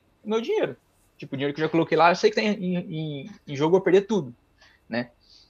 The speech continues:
Mas a vontade de continuar, de não perder a oportunidade, era muito maior do que isso. Então eu falei assim, "Não, eu não vou perder essa oportunidade, eu vou continuar e eu vou arriscar. Vou arriscar esse, esse valor que já,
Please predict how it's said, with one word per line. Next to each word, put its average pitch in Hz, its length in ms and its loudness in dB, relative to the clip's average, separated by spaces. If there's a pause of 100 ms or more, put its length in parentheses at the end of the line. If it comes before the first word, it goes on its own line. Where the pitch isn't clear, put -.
(420)
Mas 147 720 4 (420)
a 143 180 8
vontade 160 400 4
de 165 60 -6
continuar, 165 640 4
de 135 140 -8
não 180 140 -2
perder 185 200 2
a - 20 -2
oportunidade, 156 580 2
era 175 260 2 (200)
muito 208 280 -2
maior 190 500 6 (100)
do 170 100 -6
que 226 120 -8
isso. 208 380 0
Então 139 120 -4
eu - 20 -12
falei 165 140 -4
assim, 160 140 -8
"Não, 143 200 2
eu 123 60 0
não 165 120 0
vou 190 120 6
perder 147 160 0
essa 143 100 -4
oportunidade, 127 500 0
eu 165 60 0
vou 160 160 -2
continuar 160 480 -2
e 202 40 2
eu 208 40 0
vou 233 100 4
arriscar. 208 480 2 (280)
Vou 123 100 0
arriscar 147 400 4
esse, 139 500 -2 (800)
esse 135 220 -8
valor 123 260 4
que 127 120 -10
já, 117 260 2